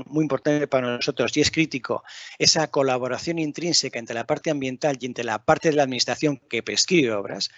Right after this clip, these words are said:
Si no nos juntamos, si no hablamos, si no consensuamos, es imposible progresar y si se está en compartimentos estancos, no hay, no hay, no hay mejora posible. Entonces, en estos momentos, eh, estamos trabajando en proyectos de demostración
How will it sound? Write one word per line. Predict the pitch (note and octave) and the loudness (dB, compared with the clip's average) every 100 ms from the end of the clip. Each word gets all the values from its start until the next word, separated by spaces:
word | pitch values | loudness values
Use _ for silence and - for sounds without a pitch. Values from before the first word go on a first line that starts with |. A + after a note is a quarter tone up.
| - - | -20 -4
Si | - B2+ | -4 0
no | D3+ | 2
nos | E3 | 2
juntamos, | - C#3+ C#3 D3+ C#3+ | 2 -2 2 2 4
si | - B2+ | 2 2
no | C#3+ | 0
hablamos, | C3+ D#3 C#3 A#2+ | 2 2 2 -2
si | B2 | -2
no | D3 | -2
consensuamos, | D3+ C#3+ C3 B2+ D3 D3 D3 D3+ - | -2 -2 -2 0 0 0 -2 -2 0
es | B2+ | -2
imposible | B2 A#2 B2+ A#2 | -4 -6 -6 -8
progresar | - A2 G#2+ - D3 - - - - - | -8 -6 0 0 0 -4 -16 -16 -16 -12
y | - A#2+ | -2 0
si | - A#2+ | 2 2
se | B2 | 2
está | - D#3 | 2 0
en | D3+ | 0
compartimentos | C#3 C3 - B2+ C#3 C#3 C3+ | -2 -2 -4 -4 -2 -2 0
estancos, | A#2+ C#3+ C#3 D3+ D3+ - | -2 -4 0 0 0 -4
no | B2 C3 | -4 -2
hay, | A2 G#2+ | 0 -2
no | B2 C3 | -4 -2
hay, | A#2+ A2 | 0 -2
no | B2 | 0
hay | C#3 | 2
mejora | B2+ - A2 | 0 -4 -6
posible. | G#2 A2 A#2 G2 - - - - | -4 -4 -4 -6 -10 -14 -14 0
Entonces, | C#3 C#3+ D3+ | 6 6 6
en | |
estos | D#3 D#3+ | 4 4
momentos, | D3 D#3 D#3+ C3+ B2 - | 4 2 2 2 0 -4
eh, | A#2+ A2+ | -4 -2
estamos | A2 - C#3 C#3+ C3+ - | -2 0 0 2 0 2
trabajando | C#3 C3+ - D3 | 4 4 2 -2
en | C3 B2 | -4 -2
proyectos | A2+ B2+ C3+ B2 | -2 0 0 -2
de | |
demostración | B2+ B2 - A#2+ D#3 C#3+ G#2 | -4 -4 -4 -2 2 2 0